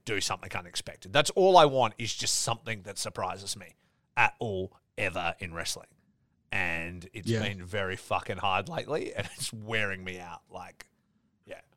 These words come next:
Speaker 2: I, I love, I, I love it because there's so many people that are like, "I wanna be surprised, but I also wanna say that I predicted what I, what was gonna happen. And then, and then I, I want something that's gonna shock me,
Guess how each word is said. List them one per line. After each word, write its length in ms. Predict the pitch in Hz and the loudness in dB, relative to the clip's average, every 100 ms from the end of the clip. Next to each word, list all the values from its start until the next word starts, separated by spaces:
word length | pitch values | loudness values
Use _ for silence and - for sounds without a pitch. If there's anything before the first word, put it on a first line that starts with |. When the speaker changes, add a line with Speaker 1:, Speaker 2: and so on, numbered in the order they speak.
| _ _ _ _ _ _ _ _ _ _ | _ _ _ _ _ _ _ _ _ _
Speaker 2:
I, 180 | 127 127 | 0 0
I 80 | 123 | 0
love, 300 | 123 123 120 - | 0 2 0 -2
I, 120 | 117 - | -4 0
I 80 | 131 | 4
love 220 | 131 127 | 6 6
it 80 | 104 | 4
because 340 | 110 107 - | 0 0 0
there's 200 | 117 104 | 0 0
so 100 | - | 2
many 140 | 127 113 | 2 4
people 200 | 117 107 | 2 2
that 100 | 98 | 0
are 60 | |
like, 260 | 95 92 - - - - - | -2 -6 -10 -20 -20 -20 -16
"I 100 | - | -10
wanna 280 | 107 123 175 | -2 2 4
be 100 | 160 | 4
surprised, 720 | 151 123 180 160 110 101 - - - _ | 2 0 4 4 4 0 -6 -14 -20 _
but 100 | - | -6
I 180 | 92 139 | -2 2
also 280 | 139 117 - | 2 2 2
wanna 280 | 110 110 104 | 0 0 0
say 180 | - 107 | 0 -2
that 120 | 101 | -2
I 180 | - 117 | -2 0
predicted 480 | 113 110 110 110 104 | 0 0 0 0 -2
what 200 | 92 98 | -2 -4
I, 60 | 98 | -4
what 280 | 107 104 - | -4 -4 -2
was 140 | 107 | -4
gonna 220 | 110 92 | -4 -4
happen. 360 | 98 90 - - - - - - - | -4 -4 -8 -14 -18 -20 -20 -20 -8
And 140 | 98 | -4
then, 120 | 101 85 | -2 -2
and 140 | 104 | 0
then 240 | 110 110 101 - _ | 0 0 -2 -12 _
I, 240 | - 110 107 | -6 -2 -2
I 180 | 110 | -2
want 340 | 107 131 143 - | 2 4 4 2
something 400 | - 160 151 139 | 2 4 6 6
that's 180 | 117 - | 4 2
gonna 200 | 127 110 | 2 2
shock 360 | - 185 175 | 2 2 2
me, 240 | 117 104 | 2 0